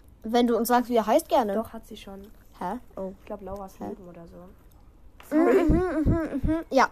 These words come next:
Speaker 2: Ja, Lauras Leben.
Speaker 1: Ja.
Speaker 2: Okay. Können wir mal schauen, wie wir den finden. Ja, ich finde irgendwie
Speaker 1: Ja.
Speaker 2: voll viele Podcasts nicht. Dann Enya hat geschrieben, "Hi, mein Name ist Enya und ich höre euren Podcast", oder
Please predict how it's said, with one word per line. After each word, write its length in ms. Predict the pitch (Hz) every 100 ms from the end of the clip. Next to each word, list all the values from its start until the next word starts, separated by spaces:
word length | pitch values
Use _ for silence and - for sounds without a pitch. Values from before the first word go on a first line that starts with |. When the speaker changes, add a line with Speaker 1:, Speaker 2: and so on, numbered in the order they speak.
| -
Speaker 2:
Ja, 140 | 208 -
Lauras 340 | 190 180 -
Leben. 180 | 180 - - -
Speaker 1:
Ja. 100 | 247 - - - - - - - - - - - - -
Speaker 2:
Okay. 320 | 294 - 190 170 - - - - -
Können 160 | 240
wir 60 | 233
mal 160 | 220 214
schauen, 240 | 226 214
wie 60 | 220
wir 60 |
den 100 | 233
finden. 280 | 220 196 - 160 - -
Ja, 40 | 202
ich 80 |
finde 180 | - 269
irgendwie 140 | - 208
Speaker 1:
Ja. 60 |
Speaker 2:
voll 140 | - 202
viele 160 | 202
Podcasts 360 | - 214 190 -
nicht. 140 | 190 - - - - - - -
Dann 160 | 214 -
Enya 300 | 262 294 294
hat 120 | 302
geschrieben, 540 | 269 - 254 254 254 -
"Hi, 160 | 262 254 247
mein 100 | 233
Name 200 | 240 220
ist 100 | -
Enya 420 | 240 269 285 302
und 120 | 233
ich 120 | 220
höre 140 | 233 226
euren 240 | 208 214
Podcast", 440 | 220 220 240 226 -
oder 160 | 196